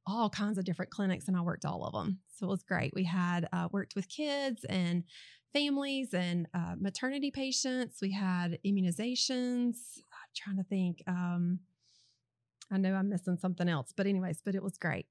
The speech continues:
So another great experience and just a stepping stone into the next, the next thing. So during that time while I was there, I was actually going back to school, uh,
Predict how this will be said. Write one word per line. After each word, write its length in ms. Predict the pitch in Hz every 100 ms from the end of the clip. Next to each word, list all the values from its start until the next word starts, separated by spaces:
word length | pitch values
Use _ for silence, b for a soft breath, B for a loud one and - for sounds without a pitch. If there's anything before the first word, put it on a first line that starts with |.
| -
So 80 | -
another 460 | 202 202 208 214 214
great 200 | 208 196
experience 480 | - - 196 196 196
and 100 | 180
just 180 | 180
a 40 | 185
stepping 640 | - 190 185 185 180 180 - _ _ _ _
stone 400 | - - 190 165
into 220 | 170 180 196
the 100 | 190
next, 340 | 180 180 - - _
the 140 | 254 214
next 220 | 220 -
thing. 260 | 302 269 185
So 180 | 202
during 480 | 190 208 208 262 240
that 300 | 208 233 392 -
time 280 | 240 190
while 180 | 190 185
I 20 |
was 140 | 185 180
there, 220 | 196 202
I 60 | 180
was 100 | 190
actually 320 | 185 190 190
going 220 | 185 180
back 160 | 175 -
to 80 | 208
school, 420 | - 175 175 233 _ - - - _ _ -
uh, 280 | 180 180